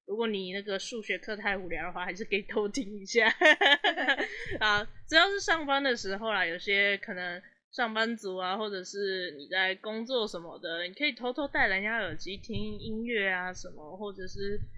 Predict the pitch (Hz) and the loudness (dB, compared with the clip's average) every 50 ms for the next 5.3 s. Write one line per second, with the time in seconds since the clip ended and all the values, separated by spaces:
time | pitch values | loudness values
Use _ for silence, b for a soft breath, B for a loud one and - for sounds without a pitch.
0 | B B - - 214 190 208 220 233 233 240 240 247 - - 233 220 208 208 202 | B B -2 0 2 4 4 6 6 6 4 4 0 -2 -2 -2 0 0 0 0
1 | 202 202 202 196 - 208 226 214 208 208 208 226 226 - 240 214 240 - 294 277 | 0 -2 -2 -4 -2 -2 0 2 4 2 2 2 0 0 0 0 2 4 4 2
2 | 247 208 185 190 - 226 202 160 113 - - - - 196 190 - 196 185 180 170 | 4 2 -2 -4 -4 -2 -2 -2 -2 -4 -6 -8 -10 -8 -6 -6 -6 -6 -8 -8
3 | - 208 185 180 185 180 180 - _ - 208 196 202 208 208 196 190 185 170 160 | -6 -4 -2 -2 -2 -4 -8 -12 _ -8 -8 -8 -4 -4 -4 -4 -4 -6 -8 -10
4 | 160 156 160 170 170 - - 165 160 170 170 160 170 180 180 170 180 202 180 160 | -10 -10 -10 -10 -10 -10 -8 -8 -8 -8 -10 -10 -12 -12 -14 -12 -8 -6 -6 -6
5 | 180 180 175 _ 180 180 | -6 -10 -14 _ -16 -16